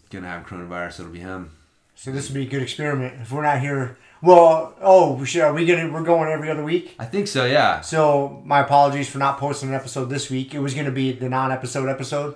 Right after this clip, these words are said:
Speaker 1: Yes.
Speaker 2: To let everybody know what was going on. I failed in my duties there. Uh, no excuse. I failed. I kept saying I was gonna do it, and next thing you know, it was Friday afternoon, and I was at work,
Speaker 1: <laughs>
Speaker 2: and I was like, "Oh shit, I forgot to do that." Um, my fault.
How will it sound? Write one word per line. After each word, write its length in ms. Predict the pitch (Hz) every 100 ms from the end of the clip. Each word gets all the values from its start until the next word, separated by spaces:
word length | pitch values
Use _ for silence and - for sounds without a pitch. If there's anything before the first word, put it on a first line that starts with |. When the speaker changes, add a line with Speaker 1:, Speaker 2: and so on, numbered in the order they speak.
| -
Speaker 1:
Yes. 360 | 101 90 - -
Speaker 2:
To 80 |
let 220 | 139 143 143
everybody 360 | 135 135 131
know 200 | 135 139
what 80 | 139
was 120 | 131
going 240 | 131 131 127
on. 320 | 139 151 147 - _ _ _ _ -
I 100 | -
failed 560 | 120 - 139 147 156 160
in 180 | 190 156
my 120 | 139
duties 380 | 135 147 165 156
there. 320 | 170 196 196 - -
Uh, 460 | 131 123 120 117 117
no 160 | 131
excuse. 440 | 123 - 143 147 123
I 60 | 117
failed. 440 | 131 131 135 131
I 80 | 139
kept 220 | 123 131
saying 240 | - 139 135
I 60 | 135
was 80 |
gonna 160 | 131 135
do 200 | 127 143
it, 80 | 156
and 340 | 135 120 117
next 240 | 123 139 -
thing 80 | 131
you 80 |
know, 360 | 131 139 131 - - - _ -
it 60 |
was 140 | 139 120
Friday 340 | 147 131 131
afternoon, 440 | 131 127 135 139 131
and 120 | 127
I 80 | 127
was 160 | 120
at 180 | 123 120
work, 280 | 147 147 147
Speaker 1:
<laughs> 340 | - - - -
Speaker 2:
and 120 | 165
I 80 | 170
was 80 | 180
like, 140 | 180
"Oh 160 | - 208
shit, 340 | - 240 208 143
I 80 |
forgot 300 | 123 185 160
to 40 | 156
do 160 | 185 156
that." 240 | 127 - - - - - _
Um, 240 | 156 143 117 117
my 140 | 147
fault. 420 | 147 160 170 180